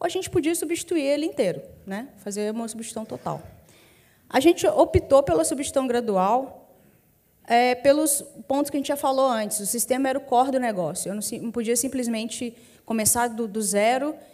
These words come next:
e, e parar o que tava ali. Ou, né, então, e, a, e, além disso, era um sistema extremamente complexo, complexo de regra de negócio mesmo que eu tô falando. Não é só na parte de código que a gente já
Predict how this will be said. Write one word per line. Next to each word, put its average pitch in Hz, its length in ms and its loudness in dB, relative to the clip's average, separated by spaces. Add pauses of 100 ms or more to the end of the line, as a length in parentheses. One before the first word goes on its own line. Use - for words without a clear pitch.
(160)
e, 233 520 -6
e - 60 -8
parar 208 280 -2
o 214 60 -2
que 208 100 -14
tava 196 220 -2
ali. 262 360 0
Ou, 233 440 -4 (120)
né, 220 220 -4
então, 277 260 -2 (120)
e, 254 160 2
a, 285 200 2 (160)
e, 226 120 -2
além 285 400 2
disso, 247 480 -2
era 247 180 0
um 302 60 4
sistema 285 520 0
extremamente 302 840 0
complexo, 180 600 -10 (500)
complexo 247 420 2
de 226 120 -4
regra 254 260 4
de 269 100 -4
negócio 214 540 0
mesmo 180 300 -6
que - 80 -18
eu 185 40 -10
tô 185 40 -14
falando. 165 280 -6
Não 208 160 -4
é 226 120 -2
só 240 200 -2
na 233 80 -4
parte 202 280 -2
de 208 80 -12
código 180 300 0
que - 40 -6
a 180 40 -4
gente - 140 -10
já 175 240 -6